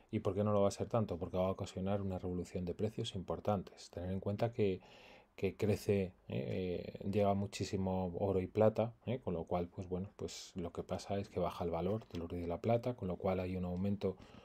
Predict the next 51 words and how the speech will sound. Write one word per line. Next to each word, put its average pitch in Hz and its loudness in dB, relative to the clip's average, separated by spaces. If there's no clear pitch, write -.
de 92 -2
la, 90 -2
de 98 -2
la 87 -2
moneda 98 2
que, 90 -2
que - -4
circula 123 4
y 107 4
eso 101 0
hace 95 0
que - 0
los 95 2
precios 104 0
suban 101 2
porque 101 -2
el 87 -2
precio, 87 -4
o 95 -6
sea, 85 -4
porque 85 -6
las 85 -2
monedas 87 -4
pierden 92 2
un 85 -6
poco - -8
su - -8
valor, 76 -8
¿eh? - -6
Así - -8
que - 0
esta 98 0
revolución 98 2
de 101 4
los 98 0
precios, 113 4
más, 90 -4
eh, 87 0
los 87 -2
impuestos 92 0
que - -6
pagaban 95 2
en 92 -2
Castilla, 104 2
pues 82 -2
va 80 -4
a - -4
haber 87 -4
una 87 -4
decadencia 92 0
enorme, 101 2